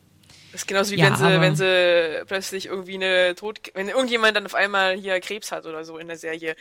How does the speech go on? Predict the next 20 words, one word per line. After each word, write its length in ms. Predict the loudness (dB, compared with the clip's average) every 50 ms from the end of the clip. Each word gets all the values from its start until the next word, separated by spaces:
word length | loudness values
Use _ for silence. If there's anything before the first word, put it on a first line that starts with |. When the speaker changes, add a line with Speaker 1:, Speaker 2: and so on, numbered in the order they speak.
| -16 -16
Speaker 1:
um 80 | -6 0
das 160 | 0 0 0 0
Drama 400 | 4 6 6 6 6 4 0 -2
zu 160 | -2 -2 -2
erhöhen, 300 | -2 -2 -2 -4 -4 0
boah, 120 | 2 2
das 220 | 2 2 0 -2 -8
kann 160 | -10 -10 -10
ich 120 | -6 -6
auch 80 | -6 -6
nicht 180 | -6 -8 -8
haben, 220 | -8 -8 -8 -8 -12
sowas. 400 | -18 -18 -16 -16 -18 -18 -20 -20 -20 -20 -20 -18
Speaker 2:
So 100 | -12 -8
Emergency 760 | -6 -4 0 2 2 2 2 0 -4 -4 -4 -4 -4 -2 -2 -2
Room 440 | 0 0 0 0 0 0 -2 -2 -4
Tra-, 240 | -4 -6 -6 -6 -4 -2 0 0
äh, 40 | 0
Drama. 560 | -2 -2 0 2 2 4 4 2 2 2 0 -2 -6 -12 -20 -20 _ 0
Speaker 1:
Ja, 220 | 2 2 2 2